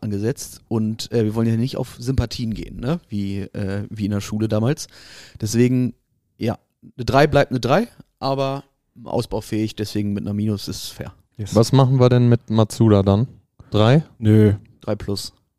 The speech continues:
Speaker 2: Ja, wollen wir nicht eine zwei geben?
Speaker 1: Mach, mach. Hm.
Speaker 2: Guck mal, ey, das ist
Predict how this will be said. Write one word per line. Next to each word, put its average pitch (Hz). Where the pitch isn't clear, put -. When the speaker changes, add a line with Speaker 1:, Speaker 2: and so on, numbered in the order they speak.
Speaker 2:
Ja, 92
wollen 113
wir 170
nicht 160
eine 139
zwei 170
geben? 196
Speaker 1:
Mach, -
mach. -
Hm. 208
Speaker 2:
Guck 120
mal, 101
ey, 110
das 113
ist -